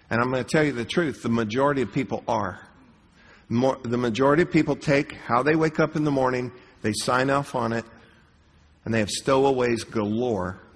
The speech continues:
and they travel through their day. And, uh,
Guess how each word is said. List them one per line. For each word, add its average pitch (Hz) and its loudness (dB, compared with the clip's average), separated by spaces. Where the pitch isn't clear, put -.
and 101 -2
they 104 0
travel 117 0
through 110 -4
their 104 -2
day. 95 -4
And, 113 0
uh, 107 2